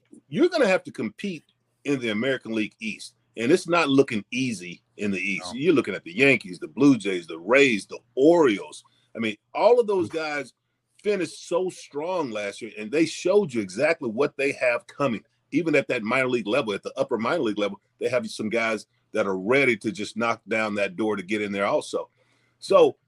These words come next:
Speaker 1: I would like to see the Red Sox get another arm, you know, a, a good solid arm to go in that rotation or even that, some of that bullpen, 'cause if you add one to the rotation, you got another quality arm going
Speaker 2: Yeah.
Speaker 1: to the bullpen.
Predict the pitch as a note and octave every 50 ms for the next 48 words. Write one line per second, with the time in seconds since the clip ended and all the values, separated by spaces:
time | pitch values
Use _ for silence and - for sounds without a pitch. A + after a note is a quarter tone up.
0 | _ _ _ - _ - D3 G3+ A3+ G#3+ G#3 G3 F#3 - D#3 C#3 - F3 D3 D3
1 | D#3 D#3+ D3+ - - D3+ C3+ C3 - - C3 A#2 A2+ A2 A2 B2+ C#3 D#3+ D3+ -
2 | A2+ A2+ G#2+ G#2+ A#2 C#3 D#3 - _ _ _ _ _ _ _ _ _ _ _ _
3 | _ _ - G3 G3+ F#3 G3+ F#3+ - D3 C#3+ - C#3 C#3 C#3+ E3+ A3 G#3+ - -
4 | - F3+ F3 F#3 F#3 F#3 F#3 F3+ _ _ _ _ _ _ _ _ _ _ _ _
5 | - D3+ D#3+ E3+ E3 D#3 C#3 C#3 C#3 C3+ D#3 D#3+ D#3 D3+ D3+ D3 C#3+ D3+ D3 D3+
6 | D3 - - D#3 D#3+ D#3+ D#3+ F3 D#3 C#3+ C#3 C#3+ D3+ D3 C#3 D3 C#3+ C#3 C#3 C#3
7 | C3+ C3+ - - - _ - - F3+ D#3+ D3+ C#3+ C3+ A#2 G#2 C3+ D3+ C#3+ D3 E3
8 | D3 C3+ - C#3 B2 A#2 A2+ A#2 - C#3 C#3 D3 E3 F3 E3+ E3 D#3+ E3 E3 D#3+
9 | - E3 D3 C#3 D3+ D#3 D3+ - - F3 E3+ E3 - D3 C#3 C3+ C#3 C3 B2 A#2+
10 | C3 C#3+ C#3 C3 - - - C#3+ C#3+ C#3 C#3 C3+ C3 A#2+ - _ _ _ _ _
11 | - B2 C3+ C3 A#2+ A2 B2 B2+ A#2 - C3 A#2 A2 A#2 A2+ G#2 - - G2 D#2+